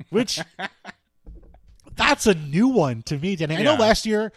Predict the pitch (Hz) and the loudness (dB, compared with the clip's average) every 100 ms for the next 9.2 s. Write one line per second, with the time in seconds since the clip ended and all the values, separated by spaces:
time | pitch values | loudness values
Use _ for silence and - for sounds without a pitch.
0 | _ - 196 185 165 175 185 - 185 180 | _ 0 2 4 2 0 -2 -4 -4 -2
1 | 139 139 151 143 147 143 - 143 135 127 | 0 0 -2 -6 -8 -8 -6 -6 -6 -6
2 | 117 135 143 - 135 131 117 120 117 - | -6 -6 -10 -8 -6 -6 -8 -10 -10 -8
3 | 123 120 113 - 104 123 110 127 139 151 | -10 -10 -12 -14 -14 -10 -10 -8 -10 -10
4 | - 101 90 92 - _ _ _ _ _ | -14 -16 -16 -18 -20 _ _ _ _ _
5 | - 135 127 139 - 107 104 101 110 101 | -6 -4 -4 -8 -8 -8 -8 -10 -14 -12
6 | - 123 139 110 104 101 - 110 113 - | -8 -6 -8 -10 -12 -16 -10 -10 -10 -12
7 | - 120 135 135 123 107 - 113 135 165 | -12 -10 -8 -10 -12 -16 -12 -10 -10 -10
8 | 185 - _ _ _ _ - 151 135 139 | -12 -16 _ _ _ _ -8 -8 -6 -8
9 | 127 _ | -8 _